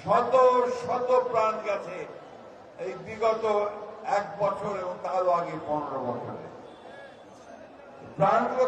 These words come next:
কেন দিয়েছে তারা? আপনারা শুনলেন যে জাফরের মা বলছে যে, "আমার ছেলে খুব ভালো ছাত্র ছিল,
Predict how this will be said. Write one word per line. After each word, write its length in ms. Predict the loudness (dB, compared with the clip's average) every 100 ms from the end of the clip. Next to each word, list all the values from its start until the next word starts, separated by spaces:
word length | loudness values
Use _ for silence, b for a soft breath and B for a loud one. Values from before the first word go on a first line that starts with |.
| 2
কেন 160 | 0 0
দিয়েছে 360 | -2 -4 -4 -4
তারা? 240 | -4 -4 -8 -12 -12 -14 -14 -16 -18 -18 -18 -18 -20 -20 -14 -8
আপনারা 300 | -4 -2 -2 0
শুনলেন 420 | 0 2 2 0 -4 -10 -12 -14 -14 -18 -18 -20 -20 -20 -20 -20 -20 -20 -20 -20 -20 -20 -20 -20 -20 -20 -8 -2
যে 120 | 2 2 0 -6 -12 -14 -16 -18 -20 -20 -20 -20 -8
জাফরের 600 | 0 2 2 2 4 4
মা 240 | 4 6 6
বলছে 680 | 6 2 0 -2 -2 -6 -12 -14 -16 -18 -18 -20 -20 -20 -20 -20 -20 -20 -18 -4
যে, 60 | 0
"আমার 380 | 2 6 6 4 0
ছেলে 280 | 0 0 0 -2
খুব 120 | -2 -4 -8 -12 -12 -4
ভালো 180 | -2 -2
ছাত্র 400 | -4 -8 -8 -10
ছিল, 240 | -14 -14